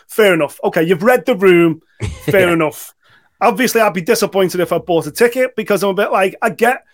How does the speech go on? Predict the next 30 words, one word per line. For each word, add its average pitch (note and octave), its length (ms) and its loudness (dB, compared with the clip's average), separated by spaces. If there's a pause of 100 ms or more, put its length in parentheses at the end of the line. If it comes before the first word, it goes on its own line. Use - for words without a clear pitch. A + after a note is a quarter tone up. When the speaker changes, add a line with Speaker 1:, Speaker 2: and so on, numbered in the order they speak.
(120)
Speaker 1:
why, F#3+ 480 2 (1400)
uh, F3+ 260 2
A A3 200 2
J G3 260 0
was E3+ 160 -2
fighting, F3 580 -4 (500)
uh, E3 420 0 (360)
White F3+ 300 0
again D#3+ 400 -2
at F3+ 160 -6
this G#3+ 160 0
stage C#4 560 -2
because G3 320 -2
A A3 180 2
J G#3 240 0
is F#3+ 140 -2
still F#3+ 220 0
in F3 180 0
rehabilitation D#3+ 880 -2
mode. D#3+ 280 0 (360)
Speaker 2:
Yeah. F3+ 160 2
Speaker 1:
Dillian A#3+ 200 2
White's - 600 -2
one, F#3+ 560 0
no, F#3 360 2
one A3+ 300 2
more G3+ 200 2
loss F#3 260 2
away E3+ 280 2
from D#3+ 300 -4